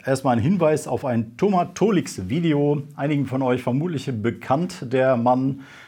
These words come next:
mit seinem Kanal. Ähm, und er hat eine Cannabis-Legalisierungs-Doku gemacht mit etlichen Interviews und so weiter.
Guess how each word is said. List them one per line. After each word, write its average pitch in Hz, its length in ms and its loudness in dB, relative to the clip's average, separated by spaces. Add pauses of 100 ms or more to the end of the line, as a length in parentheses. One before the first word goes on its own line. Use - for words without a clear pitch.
(120)
mit 127 140 -4
seinem 123 240 4
Kanal. 120 560 4 (240)
Ähm, 120 320 2
und 135 160 0
er 113 100 6
hat 117 220 2
eine 113 160 2
Cannabis-Legalisierungs-Doku 139 2000 2
gemacht 139 320 2
mit 123 120 -4
etlichen 123 320 -2
Interviews 123 480 0
und 127 140 -4
so 110 100 -2
weiter. 110 440 2